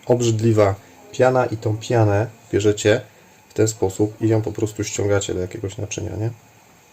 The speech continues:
To jest właśnie,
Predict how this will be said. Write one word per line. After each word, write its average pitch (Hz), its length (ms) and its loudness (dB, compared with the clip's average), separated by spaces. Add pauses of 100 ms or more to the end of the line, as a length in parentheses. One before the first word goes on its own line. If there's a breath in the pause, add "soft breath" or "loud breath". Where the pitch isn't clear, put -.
(2500)
To - 80 0
jest 113 180 6
właśnie, 110 460 2